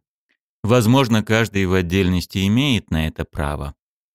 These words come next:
В самом деле, почему бы не отвлечься всего на секунду для росчерка пера? Но ведь, проявив внимание к одному человеку, я уже не имею права отказать другому.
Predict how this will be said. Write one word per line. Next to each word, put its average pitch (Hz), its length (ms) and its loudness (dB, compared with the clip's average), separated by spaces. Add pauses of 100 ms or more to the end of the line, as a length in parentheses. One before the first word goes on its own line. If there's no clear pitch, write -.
(180)
В - 60 -14
самом 208 400 2
деле, 104 300 2
почему 151 460 -4
бы 156 120 -2
не 113 120 2
отвлечься 104 680 -2
всего 92 320 -4
на 92 120 0
секунду 104 540 -4
для 85 220 -2
росчерка - 500 -8
пера? 80 420 -8 (920)
Но 131 100 2
ведь, 156 200 0
проявив 151 520 0
внимание 107 640 2
к - 120 -8
одному 98 480 0
человеку, 104 840 -4 (280)
я 98 160 0
уже 101 160 0
не 139 220 0
имею 131 280 0
права 123 440 -4
отказать 90 520 -4
другому. 80 760 -2